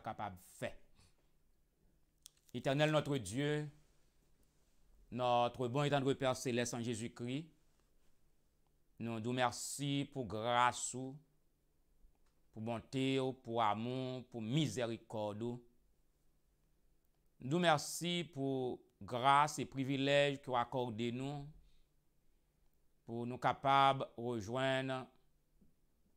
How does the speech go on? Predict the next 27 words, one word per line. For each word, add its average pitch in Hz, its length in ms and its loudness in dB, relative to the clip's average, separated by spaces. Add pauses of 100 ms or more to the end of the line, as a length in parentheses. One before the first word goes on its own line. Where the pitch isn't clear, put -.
(280)
nos 104 380 -8
oditè 139 720 2
sou 107 320 -8
Radio 110 360 0
Vibration, 131 720 -2
k 117 100 -4
ap - 200 -8
koute 131 320 -8
nou 135 120 -6
sou 117 120 -12
Radio 117 280 -4
Vibration 123 460 -2
F 131 140 -10 (120)
M. 139 280 -2 (2250)
Nou 123 160 -4
mèsi 123 560 0
avèk 117 600 0
le 120 100 -4
P 151 240 -2
D 139 140 0 (100)
G 120 200 -4 (920)
Samuel 127 400 -2
Ozias, 123 600 0 (1800)
ke - 80 -14
n 107 100 -8
ap - 180 -8
priyo 120 460 -2